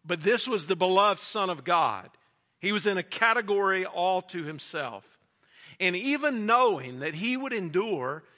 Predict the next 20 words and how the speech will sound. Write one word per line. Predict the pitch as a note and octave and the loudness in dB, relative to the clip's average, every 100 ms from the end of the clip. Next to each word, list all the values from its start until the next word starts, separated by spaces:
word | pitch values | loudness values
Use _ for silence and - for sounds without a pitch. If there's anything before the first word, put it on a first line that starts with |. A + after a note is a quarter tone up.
| _ - | _ -12
the | E3+ | -10
penalty | - A3 A#3+ B3 - A#3 | -4 0 2 0 -2 -10
for | - F3 - | -6 -6 0
every | A3+ C4+ C#4+ | 2 2 0
sin | A3 - G#3 E3+ | -8 -6 -4 -4
that | D#3 E3+ | -6 -6
we | A#3 D4+ | -2 -2
would | D4 C#4+ | -2 -4
commit, | - F#3+ F3 D3+ G#2+ - _ _ _ _ - | -6 -4 -2 -2 -4 -12 _ _ _ _ -4
the | G3 | 2
Lord | G3 A#3 C#4+ | 6 6 4
Jesus | C#4 C#4+ A#3+ C4 | 0 0 0 -6
Christ | - A3+ G3+ G3 - | 0 4 4 2 -6
was | E3+ B2+ | -8 -8
willing | D#3+ C4 C4+ D#3+ C#3 C#3+ _ _ | -6 2 2 2 -4 -14 _ _
to | F#3+ | -4
take | - B3 C#4 C#4 | 0 2 2 2
on | C4+ | 0
human | A#3 A#3+ B3 A#3 | -2 -6 -6 -6
flesh | - F3 F3 F3+ - | 0 2 2 0 -6